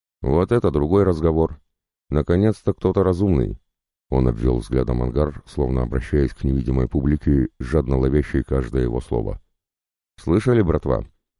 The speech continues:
Господин полковник изволил снизойти до разговора с нами». Пауза. Театральная, наигранная, призванная подчеркнуть его торжество. «А хотим мы немного». «Самую малость.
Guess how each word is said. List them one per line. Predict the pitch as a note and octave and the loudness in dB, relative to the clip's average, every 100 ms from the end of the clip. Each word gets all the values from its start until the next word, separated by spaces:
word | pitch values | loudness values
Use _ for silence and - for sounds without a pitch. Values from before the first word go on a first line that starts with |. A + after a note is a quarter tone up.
| _ _ - | _ _ -8
Господин | A#1+ C#2 - F#2 B2 | -2 -2 0 2 2
полковник | A2 G2 A2 A2+ G#2+ F#2 | 2 2 2 4 2 2
изволил | D#2 D#2+ G#2 G#2+ | 0 2 4 2
снизойти | - F2+ E2 D#2+ F#2+ | 2 2 4 2 2
до | F#2 | 2
разговора | E2 C#2+ C#2+ D#2+ F2+ | 2 2 2 2 2
с | - | 0
нами». | C#2 A#1 G#1 _ _ _ _ _ _ _ | -2 -2 -6 _ _ _ _ _ _ _
Пауза. | - B1 A1 A1 G#1 _ _ - | -2 0 0 -4 -6 _ _ -4
Театральная, | A#2+ - F#2 E2 D#2 D#2+ D2 | -2 2 2 2 2 0 0
наигранная, | C2 B1+ B1+ A1+ C2 B1+ A#1+ B1+ _ _ _ | 0 2 2 0 0 0 -2 -4 _ _ _
призванная | - G#2 F#2+ F#2+ F#2 | -2 0 2 2 2
подчеркнуть | - D#2 E2 D2+ E2 C#2+ | 0 -2 -4 0 0 0
его | C#2 | -2
торжество. | C#2+ B1+ B1 C2 G#1 G1+ _ _ _ _ _ _ | -2 -4 -4 -2 -4 -4 _ _ _ _ _ _
«А | - C#2+ | -2 0
хотим | F2+ D2+ F2+ | 0 0 2
мы | F#2+ G#2 | 2 2
немного». | A2 F2+ E2 F2 - _ _ _ _ | 2 2 2 2 -2 _ _ _ _
«Самую | - G#2 G#2 G2 | -4 -2 -2 0
малость. | D#2+ A#1 A#1 _ | 0 0 -4 _